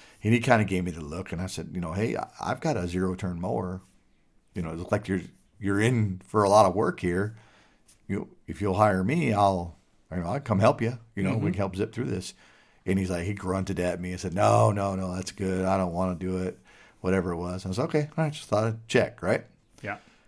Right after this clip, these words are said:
Speaker 1: Get into my car, he waves me down. I'm like, "Yeah, what's up?" He goes, "Why don't you give me your number just in case maybe I'm out of town? You can do it for me," kind of thing. 'Cause it's,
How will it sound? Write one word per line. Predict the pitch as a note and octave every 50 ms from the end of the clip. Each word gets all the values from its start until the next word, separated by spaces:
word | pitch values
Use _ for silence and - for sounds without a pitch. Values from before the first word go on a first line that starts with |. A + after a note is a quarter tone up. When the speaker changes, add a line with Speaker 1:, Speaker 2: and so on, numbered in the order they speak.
| _ _ _ -
Speaker 1:
Get | A2 A#2
into | A#2 A#2 A2+
my | G#2 G2+ F#2+
car, | - - A#2+ A#2 A2+ G#2 G2 F#2 F2 F2
he | F#2 - A2 G#2+
waves | F#2+ G2+ G2 F#2+ F#2+
me | F2+ E2
down. | D2 F#2+ G#2 A#2 G2+ D#2+ C2 A#1 A1+ - - F2
I'm | F2
like, | D#2+ D#2+ E2 A2+
"Yeah, | A#2
what's | G#2+ G2+ G#2+ -
up?" | - - -
He | E2+
goes, | F2+ F2+
"Why | G2+ D3 G3+
don't | G#3 -
you | G3
give | F#3+ G#3 F#3+
me | F3+
your | D3 C3
number | A#2 A2 A#2 A#2 A2 G#2 F#2 F2+ F2+ F#2+ F#2+ - - - _ _ _ _ _ _ _ _ _ _ -
just | - A#2+ A#2 A2+ A2+ A2+ -
in | A2+ G#2 G#2
case | - - G2+ F#2 F2+ F2+ F2+ F2+ - - - - -
maybe | G2 F#2 F#2+ F2+ F#2+ F#2
I'm | F2+ F2 F2
out | F2 E2+
of | E2
town? | - - D#3+ E3 D#3+ D#3 D3+ D3+ D3 D3 C#3+ - - - - - - _ _ _ _
You | - A2 A2
can | A2+ A2+ G2+
do | G2 G2 G2
it | F#2 F#2
for | - - F#2 F#2 F2+
me," | F#2 F#2 F2+
kind | - G2 F2+ E2+
of | E2
thing. | - E2+ D#2+
'Cause | - - G#2
it's, | A2 A#2 A2+ A2+ -